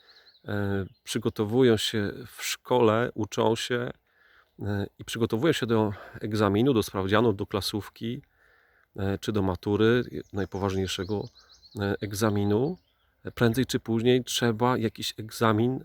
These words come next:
w życiu zdać. E, i takie egzaminy będą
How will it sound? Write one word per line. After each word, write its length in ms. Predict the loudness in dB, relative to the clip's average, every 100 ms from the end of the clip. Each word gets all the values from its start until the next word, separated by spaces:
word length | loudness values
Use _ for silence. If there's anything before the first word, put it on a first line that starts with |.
| -12
w 120 | -8
życiu 360 | -2 -2 -2 -2
zdać. 640 | 2 4 2 -2 -10 -20 _ _ _ _ -20 -20 _ _ -10
E, 100 | -8 -8
i 60 | -2
takie 260 | -4 2
egzaminy 720 | 0 2 2 4 4 4 4 2 -6 -16 -20 -20 _ _ _ _ _ _ _ _ _ _ _ -8
będą 640 | 6 6 8 6 4 4